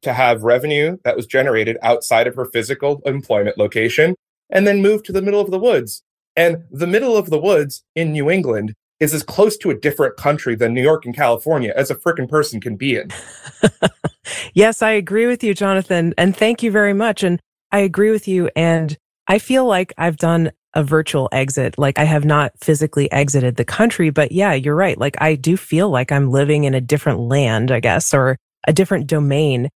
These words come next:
Speaker 2: And there's definitely something to the idea of, like, you take away your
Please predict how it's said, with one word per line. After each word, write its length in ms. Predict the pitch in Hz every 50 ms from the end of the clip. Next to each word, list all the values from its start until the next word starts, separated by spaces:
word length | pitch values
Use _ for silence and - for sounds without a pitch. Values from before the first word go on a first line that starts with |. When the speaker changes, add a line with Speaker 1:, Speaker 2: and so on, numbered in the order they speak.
| _ _ _ _ -
Speaker 2:
And 140 | 165 196
there's 180 | 190 185 180 -
definitely 300 | - 214 220 233 240 214
something 380 | 196 - 214 202 - 208 185 -
to 200 | - - 214 208
the 140 | 190 180
idea 520 | 170 156 160 147 - 170 175 170 160 156 - -
of, 160 | 156 151 151
like, 280 | 156 151 147 - _ - _ _ _ _ _ _ -
you 260 | - - 165 180 185
take 340 | 175 - - - 220 226 -
away 500 | 233 202 180 170 175 175 180 170 165 165
your 680 | 165 151 143 151 160 160 160 151 151 147 147 151 147